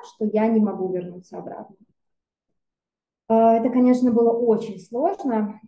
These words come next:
Я думаю, что меня поймут все, кто были в этой ситуации. Тогда все иностранцы, мы сплотились, и мы очень поддерживали друг друга, потому что,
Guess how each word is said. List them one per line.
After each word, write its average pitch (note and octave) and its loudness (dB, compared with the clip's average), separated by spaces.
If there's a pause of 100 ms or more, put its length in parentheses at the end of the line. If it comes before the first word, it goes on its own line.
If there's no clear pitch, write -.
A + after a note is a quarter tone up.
Я A#3 -2
думаю, C4 0
что - -6
меня A#3 -2
поймут A3 2
все, A3+ 0
кто G#3+ -6
были G#3+ 2
в G3+ -4
этой G3+ -6
ситуации. A3 -4
Тогда G#3+ 0
все A3 2
иностранцы, A3 -2
мы G3+ -2
сплотились, B3 -4
и G#3 -4
мы G3 -6
очень G#3+ -2
поддерживали G#3+ 0
друг G#3 -12
друга, D4+ -4
потому G#3+ -4
что, G3+ -8